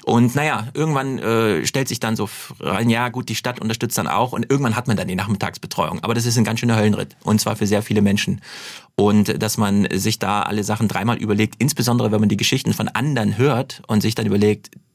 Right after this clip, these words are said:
„Mu-, will ich mir das auch zumuten?“ Also da, äh, haben wir es wirklich sehr schwer.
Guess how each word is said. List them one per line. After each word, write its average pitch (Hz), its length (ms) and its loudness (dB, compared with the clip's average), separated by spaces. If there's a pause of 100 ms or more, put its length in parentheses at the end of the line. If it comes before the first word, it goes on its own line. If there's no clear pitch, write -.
(100)
„Mu-, - 160 0 (320)
will 123 140 2
ich 151 80 2
mir 131 100 2
das 104 120 2
auch - 160 -2
zumuten?“ 143 600 2 (400)
Also 107 220 0
da, 101 240 0
äh, - 320 -4
haben 117 140 0
wir 113 80 4
es - 200 0
wirklich 101 240 0
sehr - 140 2
schwer. 101 460 0